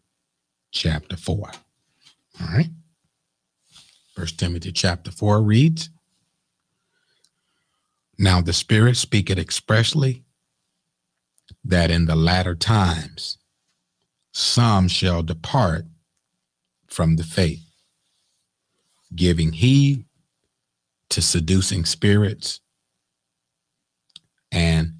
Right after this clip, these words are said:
doctrines of devils, speaking lies and hypocrisy, having their conscience seared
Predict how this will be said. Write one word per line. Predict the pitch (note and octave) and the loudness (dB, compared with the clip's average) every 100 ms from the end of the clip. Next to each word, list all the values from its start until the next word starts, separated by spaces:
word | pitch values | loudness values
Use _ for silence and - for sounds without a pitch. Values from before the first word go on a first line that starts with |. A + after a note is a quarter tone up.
| - F2 | -12 -2
doctrines | F#2+ G2+ - F2+ D#2+ D#2+ - _ _ _ | 0 0 -4 -4 -4 -4 -12 _ _ _
of | - E2 D#2+ | -4 -2 0
devils, | F#2+ E2+ E2+ F2 - - _ _ _ _ _ _ _ _ _ _ _ _ - | 2 0 -4 -16 -20 -20 _ _ _ _ _ _ _ _ _ _ _ _ -18
speaking | - - G#2+ G#2+ D#3+ B2+ | -16 -2 0 2 4 4
lies | G2 E2 E2 E2+ | 2 0 0 -2
and | F2 E2 | -6 -6
hypocrisy, | F#2 B2 B2 - E2 - - _ _ _ _ _ _ _ _ _ - - - - | -4 0 0 -2 -8 -12 -14 _ _ _ _ _ _ _ _ _ -20 -20 -20 -4
having | G2+ F#2+ F2 E2 | 0 2 2 0
their | D#2+ | -2
conscience | E2 - A#2 A2 F#2 - F#2 - - _ _ _ _ _ _ _ _ _ _ _ _ _ _ _ _ | -6 -2 2 2 0 -6 -12 -18 -20 _ _ _ _ _ _ _ _ _ _ _ _ _ _ _ _
seared | - - - D#3+ A#2 F2 D#2+ E2 | -8 -4 0 2 2 2 -2 -10